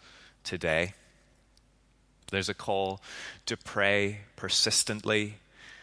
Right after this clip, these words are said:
to do it with humility, to do it regularly, and to ask things of God. And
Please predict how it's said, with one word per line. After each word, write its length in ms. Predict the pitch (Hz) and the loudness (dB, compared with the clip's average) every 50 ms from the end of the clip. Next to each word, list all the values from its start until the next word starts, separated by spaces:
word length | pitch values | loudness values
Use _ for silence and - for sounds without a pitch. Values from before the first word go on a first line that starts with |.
| - - - - | -20 -20 -18 -16
to 100 | - 85 | -8 -4
do 160 | - 95 95 | -2 -2 -2
it 100 | - - | -2 -2
with 160 | 98 92 - | -4 -6 -4
humility, 640 | - 101 90 90 92 92 95 95 87 104 98 95 95 | -6 -6 -4 -2 0 2 2 2 2 0 0 0 -2
to 100 | - 95 | -4 -6
do 160 | - - 87 | -4 -2 -2
it 100 | 87 - - | -2 -4 -2
regularly, 720 | 85 90 87 90 90 87 95 90 92 87 90 90 92 90 - - - - _ _ - - - - - - | 0 2 4 4 2 0 -2 -4 -2 -2 -2 -2 -2 -4 -8 -16 -20 -20 _ _ -20 -20 -20 -16 -12 -8
and 100 | - 82 | -4 -2
to 100 | 87 - - | -2 0 2
ask 360 | 78 80 85 98 - - - - | 2 2 2 2 0 -4 -8 -6
things 280 | - 92 92 92 87 | -6 -6 -6 -6 -8
of 140 | 95 87 - | -10 -10 -8
God. 340 | - 85 85 85 85 90 87 | -8 -6 -4 -4 -4 -4 -6
And 180 | 87 87 87 | -8 -10 -12